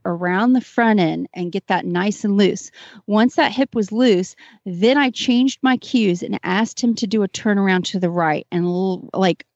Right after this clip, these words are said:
lo and behold, all of a sudden we had our turnaround. So I kind of, I, I call it kicking the hip out of the way. Sometimes what the problem is,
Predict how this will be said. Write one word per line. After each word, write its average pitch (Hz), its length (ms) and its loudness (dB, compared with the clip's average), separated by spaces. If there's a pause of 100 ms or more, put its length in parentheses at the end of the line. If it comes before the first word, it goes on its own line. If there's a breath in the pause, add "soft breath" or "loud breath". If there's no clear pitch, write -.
(160)
lo 220 340 2
and 302 120 6
behold, 214 600 2 (220)
all 226 140 4
of 233 80 0
a 233 60 0
sudden 190 480 -4
we 190 120 -4
had 175 240 -4
our 170 80 -6
turnaround. 160 580 -6 (480 loud breath)
So 190 440 2
I 247 80 0
kind 262 200 0
of, 226 240 0
I, 214 200 -2 (120)
I 202 120 -2
call 226 320 -2
it 196 180 -4
kicking 233 360 -4
the 190 80 0
hip 214 280 0
out 190 160 2
of 180 140 -4
the 180 80 2
way. 170 320 0 (500 loud breath)
Sometimes 294 640 0
what 233 160 -2
the 214 80 -2
problem 196 580 0
is, 175 380 -2